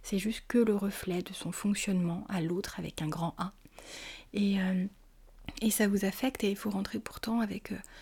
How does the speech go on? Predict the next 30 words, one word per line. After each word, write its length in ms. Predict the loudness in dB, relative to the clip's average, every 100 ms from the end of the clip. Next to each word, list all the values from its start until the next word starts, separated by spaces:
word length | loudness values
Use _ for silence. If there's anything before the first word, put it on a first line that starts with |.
| -20 -12
tous 100 | -4
ces 220 | 2 2
doutes, 220 | 2 -2
toute 160 | -4 -6
cette 200 | -4 -2
inquiétude 460 | -2 -2 0 4
à 80 | 4
la 120 | 4
maison, 440 | 2 0 2 2 2
alors 260 | 0 -6
que 100 | -8
finalement, 540 | -6 0 2 4 2 0 -2
euh, 60 | -4 -12 -20 -20 -20 -8
vous 100 | -4
pourriez 320 | 2 6 6
vivre 360 | 8 6 6
tellement 520 | 2 2 2 4 4 2
plus 180 | -2
serein. 360 | -4 -2 -4 -6 -14 -20 -18 -16 -14 -10 2
Donc, 260 | 6 6 6
euh, 260 | 6 4 0 -10 -20 -12
faut 140 | -4
comprendre 420 | 6 8 12 12 12
que, 120 | 8
euh, 280 | 6 4 -2 -6 -20 -20 -20 -20
tout 140 | -2 2
ce 100 | 2
qui 320 | 0 4 6
est, 200 | 8 8
euh, 100 | 4